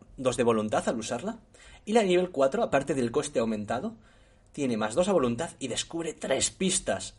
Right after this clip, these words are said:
¡Ay, ay, ay! No se puede pedir más, porque es que además la nivel dos la puede llevar mucha gente con místico como, como clase secundaria. Yo lo estuve recomendando hace poco en un mazo de Sefina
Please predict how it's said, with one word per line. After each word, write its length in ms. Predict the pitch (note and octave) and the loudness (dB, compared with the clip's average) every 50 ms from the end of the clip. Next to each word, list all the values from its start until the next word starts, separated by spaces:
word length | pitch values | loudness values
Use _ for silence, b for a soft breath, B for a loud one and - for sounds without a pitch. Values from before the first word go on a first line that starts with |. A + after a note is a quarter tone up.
| _ - | _ -2
¡Ay, 220 | - D#3 E3 C#3+ | 0 0 2 2
ay, 160 | B2 B2 B2 A2 | 2 2 2 0
ay! 260 | G2 F#2+ F#2 - - - - - - _ - b b b b b b b b b b b b b b b _ _ _ _ _ _ | -2 -2 -6 -10 -18 -20 -20 -20 -20 _ -20 b b b b b b b b b b b b b b b _ _ _ _ _ _
No 220 | F#3+ F3+ F#3 G3 | -2 2 4 4
se 120 | F#3+ - G3 | 4 4 2
puede 280 | G3 E3+ E3+ E3 E3 D#3+ | 2 2 2 2 2 2
pedir 240 | E3 D3 D3 D3 D#3+ | 2 0 0 0 0
más, 280 | F3+ C#3+ - - - - - - - | -2 -2 -2 -4 -10 -16 -20 -6 -2
porque 220 | D3 C#3+ C#3+ - | -2 -2 -2 -4
es 60 | - | -6
que 80 | - F#3 | -2 0
además 380 | F3 D#3+ E3 F3+ F#3 F#3+ - b b b b b b b b - | 0 2 2 2 0 0 -4 b b b b b b b b -4
la 220 | C#3 C#3+ D3 D3 | 0 2 2 2
nivel 260 | D3 D3+ E3 F#3 F#3 F3 | 4 2 2 2 4 2
dos 160 | F#3 F3 - | 2 2 0
la 120 | D#3+ C#3 | 0 0
puede 160 | F3 F3 F3 | 2 0 2
llevar 180 | E3 E3 E3 D#3+ | 4 4 2 2
mucha 240 | D#3+ E3 D#3+ E3 - | 2 0 -2 -4 -2
gente 420 | - D#3+ E3 D#3+ - D#3 C#3 - | -2 -4 -4 -4 -4 -6 -6 -4
con 160 | - C3+ B2 C3 | -4 -2 -2 -2
místico 340 | D3+ D3+ - - D3 - D3 | -2 -4 -4 -6 -4 -4 -4
como, 160 | C3 C3 B2+ | -4 -4 -6
como 180 | C3+ B2+ B2+ | -4 -6 -4
clase 200 | A#2+ B2+ A#2 A#2 | -4 -4 -6 -6
secundaria. 560 | A2+ - - - F2+ G#2 B2+ D3 D#3+ E3 E3 E3 | -6 -8 -8 -10 -6 -2 -2 0 2 2 0 2
Yo 100 | C3+ C3+ | 2 0
lo 60 | C3 | -2
estuve 220 | B2 - C3+ B2 A#2 | -2 0 0 0 0
recomendando 380 | A#2+ A#2+ A#2+ A2+ A2+ A2+ A#2 G#2+ | 0 0 0 0 0 0 -2 -4
hace 140 | - - A#2 | -6 -6 -6
poco 180 | - A#2 A2+ A#2 | -6 -6 -4 -2
en 60 | G#2+ | -2
un 80 | G#2+ G#2+ | 0 -2
mazo 220 | G#2 G#2 - F#2 | -2 -2 -4 -8
de 60 | F2+ | -8
Sefina 520 | - - - - C#3 D3+ E3+ F#3 G3 F#3 | -10 -12 -10 -8 -6 -4 -4 -4 -4 -6